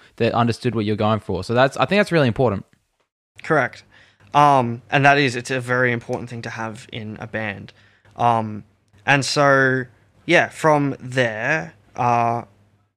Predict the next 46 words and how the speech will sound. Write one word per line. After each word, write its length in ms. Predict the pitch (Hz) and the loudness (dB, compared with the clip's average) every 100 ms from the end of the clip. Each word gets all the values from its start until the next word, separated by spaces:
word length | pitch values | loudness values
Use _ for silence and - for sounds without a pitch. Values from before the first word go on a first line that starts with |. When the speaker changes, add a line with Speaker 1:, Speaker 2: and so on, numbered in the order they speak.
| _ - | _ -10
Speaker 2:
I 80 | 117 | -8
started 280 | - 123 120 | -4 -4 -2
writing 260 | 117 113 | -2 -2
with 140 | 117 117 | -4 -2
Matt. 280 | 135 151 - | 0 2 0
I 60 | 127 | -6
took 220 | - 123 | -6 -10
a 60 | |
couple 340 | 120 127 - 127 | -8 -8 -6 -6
of 100 | 117 | -4
old 320 | 123 120 117 | -4 -4 -4
Despised 640 | 120 120 - 131 131 131 127 | -8 -10 -4 0 0 0 -4
songs. 400 | - 131 123 123 | -4 -4 -2 -6
I 80 | 120 | -10
took 200 | - 120 | -12 -12
a 40 | |
couple 460 | 120 120 117 117 113 | -12 -12 -10 -10 -8
of 360 | 117 117 107 - - - _ | -6 -6 -8 -14 -20 -20 _
songs 340 | - 123 117 | -6 -4 -2
from 160 | - 123 | -4 -6
the 60 | 113 | -4
band 300 | 117 117 117 | -2 -2 -4
that 60 | |
I 40 | 113 | -6
was 120 | 117 | -6
working 340 | 123 120 117 117 | -6 -6 -8 -10
on 100 | 113 | -10
at 80 | |
the 60 | - | -14
time. 520 | - 147 143 135 135 - - _ _ - | -6 0 0 0 -4 -10 -20 _ _ -6
Um, 460 | 117 113 113 110 110 _ _ _ _ _ | -2 0 -2 -6 -12 _ _ _ _ _
and, 560 | 120 117 117 113 117 - - _ _ _ _ _ _ _ _ _ _ - | 0 4 2 0 -6 -10 -14 _ _ _ _ _ _ _ _ _ _ 0
yeah, 260 | 233 135 - | 2 2 2
I 100 | 135 | 2
basically, 580 | 143 139 139 139 135 110 | 4 2 0 0 0 0
like, 220 | 127 123 - | 0 -2 -8
we 300 | 95 123 139 | -10 -2 -2
started 360 | 123 135 131 127 | 0 0 2 2
writing 380 | 127 127 123 120 | 2 2 2 0
out 180 | 117 | -2
what 180 | 117 117 | -2 -2
was 180 | 120 117 | -2 -6
the 80 | 123 | -8
first 400 | - 120 120 - | -6 -4 -4 -6
version 480 | 123 117 117 120 117 | -6 -2 -2 -4 -8
of 520 | 117 110 107 - - | -8 -8 -10 -14 -20